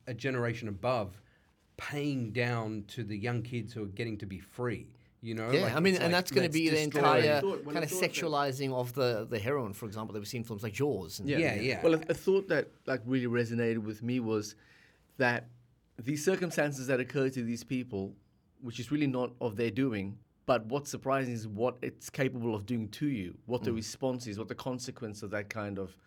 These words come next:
Speaker 3: of, of shift is, what that kind of environment
Speaker 2: Mm.
Speaker 3: is. And that's, for me, that's where Parasite and Texas Chainsaw have something in common.
Speaker 2: Yeah.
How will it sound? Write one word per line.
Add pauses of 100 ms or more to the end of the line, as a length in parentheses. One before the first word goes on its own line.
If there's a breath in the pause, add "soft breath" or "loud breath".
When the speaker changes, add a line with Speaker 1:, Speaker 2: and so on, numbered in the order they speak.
(440 soft breath)
Speaker 3:
of,
of
shift
is,
what
that
kind
of
environment
Speaker 2:
Mm.
Speaker 3:
is.
And
that's,
for
me,
that's
where (260 loud breath)
Parasite
and
Texas
Chainsaw
have
something
in
common.
Speaker 2:
Yeah.